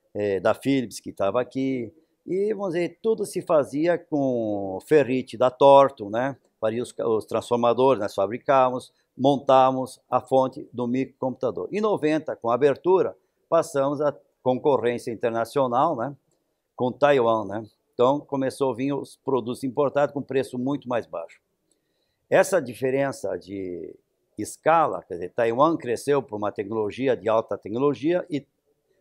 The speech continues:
mudou pra China fabricar os itens de baixo valor agregado. E hoje a China também evoluiu. É uma política de governo. O que que o país tem? O país tem grandes recursos naturais, né? Como exemplo, tem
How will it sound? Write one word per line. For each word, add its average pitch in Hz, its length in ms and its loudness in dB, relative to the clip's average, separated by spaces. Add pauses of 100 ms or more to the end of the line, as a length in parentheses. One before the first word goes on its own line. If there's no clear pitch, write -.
mudou 131 360 2
pra 131 180 0
China 120 400 -4
fabricar 117 540 0
os 110 120 -2
itens 117 360 -8
de 113 80 -10
baixo 117 260 0
valor 120 300 0
agregado. 113 540 0
E - 20 -6
hoje 127 200 -2
a 131 60 0
China 143 300 -6
também 135 320 -2
evoluiu. 139 580 -2 (880)
É 156 120 6
uma 196 180 2
política 143 460 -2
de 95 80 -12
governo. 85 420 -12 (1300)
O 117 80 -2
que 147 280 4
que 190 100 -2
o 175 40 4
país 143 420 0
tem? 98 280 -4
O 92 60 -12
país 147 320 -2
tem 143 160 -4
grandes 185 400 -4
recursos 151 580 -4
naturais, 123 720 -2
né? 110 220 -2
Como 131 140 -12
exemplo, 104 180 -10 (240)
tem 110 560 -6